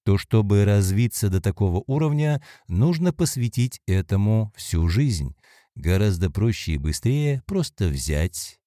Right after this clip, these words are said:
и разлепить. Висцералка позволяет убирать спайки. Почти все диагнозы, связанные с содержимым живота, укладываются в то, что мы только что перечислили.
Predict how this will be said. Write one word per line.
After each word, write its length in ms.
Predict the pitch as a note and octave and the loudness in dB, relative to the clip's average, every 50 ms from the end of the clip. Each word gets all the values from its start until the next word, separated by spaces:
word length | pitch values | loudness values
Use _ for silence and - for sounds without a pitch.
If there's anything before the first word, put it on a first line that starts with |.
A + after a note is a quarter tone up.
| _ _ | _ _
и 160 | - F2+ E2 D2 | -2 0 0 0
разлепить. 800 | D2 D2 C#2+ - F2+ F2+ G#2 - - D#3+ D3 - - - - _ _ _ _ _ _ _ _ _ _ _ _ _ _ _ _ - | 0 -2 -2 -2 0 0 0 0 0 -2 -4 -4 -6 -14 -20 _ _ _ _ _ _ _ _ _ _ _ _ _ _ _ _ -4
Висцералка 1120 | D#2 E2 E2+ D#2+ - - - F#2+ D#2+ D2+ D#2 D#2+ D#2+ F2 G2 - - A#2+ A#2+ B2 C3 - _ _ _ - | -2 0 0 0 -2 -6 -4 -2 0 0 0 0 -2 -2 -4 -4 -4 -4 -2 -4 -4 -8 _ _ _ -4
позволяет 640 | - C#3 C3+ C#3 D3 D3+ D3+ D3+ D3+ D3+ D3 C3+ - | -2 -2 -2 -2 -2 -2 -2 -2 -2 -2 -2 -2 -2
убирать 520 | A2 F#2+ D#2 E2 E2 D#2+ D#2 D2+ D#2+ E2 - | -2 -2 0 0 2 2 2 0 0 -2 -4
спайки. 680 | - - - - C#3 C3+ A#2+ G2 - - - A#1 G#1+ - _ _ _ _ _ _ _ _ _ _ _ _ _ _ _ _ _ _ | -10 -8 -4 -2 -2 0 -2 -2 -4 -6 -8 -8 -10 -12 _ _ _ _ _ _ _ _ _ _ _ _ _ _ _ _ _ _
Почти 380 | - F#2+ F#2 E2+ - - - G2+ | -2 -2 -2 -2 -2 -4 -6 -6
все 260 | E2+ - - G2 F2+ | -4 -4 -4 -4 -4
диагнозы, 840 | D2+ D2+ D#2+ D#2+ E2 F#2 A#2 B2 A#2+ G#2+ F2+ E2 D2 D2 C#2+ B1 - - - | -2 -2 -2 0 0 0 0 0 0 0 0 0 -2 -4 -6 -6 -8 -12 -16
связанные 680 | - - - A2 B2+ C3+ B2+ A#2+ B2+ A#2+ A2+ A2 G#2+ G2 | -12 -8 -4 -2 -2 -2 -2 -2 -2 0 0 0 0 0
с 60 | - | -2
содержимым 760 | - - G#2 F#2+ G2 G#2+ G2 F#2 F2+ A2 G#2 G2 F2+ F2 D#2+ | -4 -4 -4 0 0 0 0 0 0 0 0 0 0 0 0
живота, 600 | D2+ D2+ D2+ D2 D2+ D#2 D2+ - A#2 B2 C#3 C#3 _ _ _ _ _ _ | 0 -2 0 0 -2 -2 0 0 0 0 -2 -2 _ _ _ _ _ _
укладываются 840 | - A#2 A2 - D#3 E3 E3 D3+ C#3+ C3+ C3+ C3 A#2+ - - B2+ A2 | -4 -4 -2 0 0 0 0 0 0 0 0 0 0 0 -2 -2 -2
в 80 | - - | -2 -4
то, 280 | _ - A#2+ A#2+ C3+ C#3 | _ -2 -2 0 0 0
что 300 | - - - - A2 F#2+ | -4 -6 -6 -2 -2 0
мы 220 | F2+ E2+ E2 D#2+ | 0 0 0 -2
только 400 | - - E2 D#2 D#2 D#2 - A2 | -2 -2 -2 -2 -2 -2 -2 -4
что 260 | - - - E2+ D2+ | -4 -4 -4 -4 -4
перечислили. 800 | C2 C#2+ E2 F2 G#2 G2+ - D3+ C#3 - - G2 D#2 C2+ B1+ A#1+ | -2 -2 -4 -4 -4 -4 -4 -6 -6 -6 -6 -6 -6 -6 -8 -10